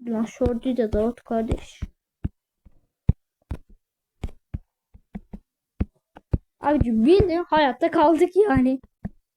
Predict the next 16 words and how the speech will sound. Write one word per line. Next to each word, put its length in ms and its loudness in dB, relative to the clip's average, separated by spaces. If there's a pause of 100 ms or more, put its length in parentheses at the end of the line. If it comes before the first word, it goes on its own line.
(680)
Ama 200 0
savaşarak 500 2
hayatta 360 0
kalamazdık. 800 -4 (800)
Bir 100 -6
dahakine 320 0
savaşarak 500 -2
hayatta 360 -2
kalmayı 500 0
deneyeceğim. 500 -2 (4000)
Türkiye'yi 500 -2
de 60 0
eklerim 440 0
bu 100 0
arada 200 -4
senaryoya. 720 -2